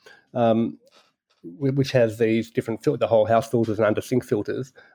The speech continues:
Um, I'm encouraging, um, health practitioners to become affiliates and, and, you know, pass those filters on to their patients, but also to install one of these filters into their clinics or their, you know, conscious restaurant or yoga, yoga studio or whe-, wherever,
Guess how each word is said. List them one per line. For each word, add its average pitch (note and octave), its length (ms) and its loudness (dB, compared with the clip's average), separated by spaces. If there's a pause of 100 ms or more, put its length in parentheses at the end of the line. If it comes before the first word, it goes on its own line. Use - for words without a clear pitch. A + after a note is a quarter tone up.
Um, B2 280 0
I'm B2+ 280 -2
encouraging, B2 720 2 (460)
um, G2+ 120 -4
health D3+ 260 2
practitioners F#3 580 0
to A#2 60 -12
become A2+ 240 0
affiliates C#3+ 540 -2
and, G2+ 140 -4
and, G#2 240 -4 (280)
you F#3+ 100 -14
know, A2 140 -8 (300)
pass B2 300 2
those A#2+ 160 2
filters A#2+ 340 0
on A2+ 160 2
to - 80 -4
their G#2 140 -2
patients, C3+ 360 -2
but D3 140 0
also F#3 180 2
to C#3 120 0
install C#3+ 760 -2 (220)
one B2 100 4
of A2+ 80 2
these G#2 180 -2
filters A#2 460 -4
into A#2 240 -2
their G2+ 140 -2
clinics F3+ 480 -2
or G2+ 180 0
their, G2+ 220 -2 (400)
you B2+ 80 -4
know, G#2 100 -4
conscious A#2+ 400 -2
restaurant C3+ 540 2
or G2 60 -2
yoga, B2+ 360 2 (120)
yoga C3 300 2
studio B2 560 0
or G2+ 160 0
whe-, A2+ 200 0
wherever, A2 340 0